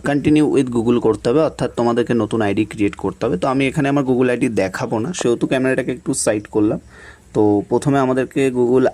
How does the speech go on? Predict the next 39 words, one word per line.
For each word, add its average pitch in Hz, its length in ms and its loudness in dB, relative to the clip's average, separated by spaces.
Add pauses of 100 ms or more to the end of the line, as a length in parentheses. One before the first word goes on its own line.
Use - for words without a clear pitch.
আইডি 110 320 0
দিয়ে 104 160 2
দিতে 104 220 2
হবে। 110 260 0 (380)
ওকে, 110 240 -6 (320)
তো 92 320 -4
চলো 113 280 0 (480)
আমি 123 240 0
এখানে 123 240 -2
আমাদের, 123 280 0 (160)
আমার 110 380 0
নিজস্ব 104 440 0
যেটা 110 200 0
Google 120 340 4
আইডি 135 180 2
রয়েছে 131 320 0
সেটা 113 280 -4
আমি 113 200 0
এখান 107 240 -4
থেকে 135 340 -2
সিলেক্ট 120 420 0
করে 107 240 0
নেব। - 200 -8 (580)
ঠিক 101 140 -2
আছে, 101 280 -2 (600)
তো - 160 -4
চলো - 340 -2 (240)
আমি 104 200 -2
Google 113 280 4
আইডি 120 160 2
সিলেক্ট 123 360 -2
করে 127 200 2
নিয়েছি। 135 380 0 (640)
তো 104 280 0
সিলেক্ট 151 380 0
করার 156 220 2
পরে 147 300 0
লোডিং 131 380 4
হবে। 131 260 -2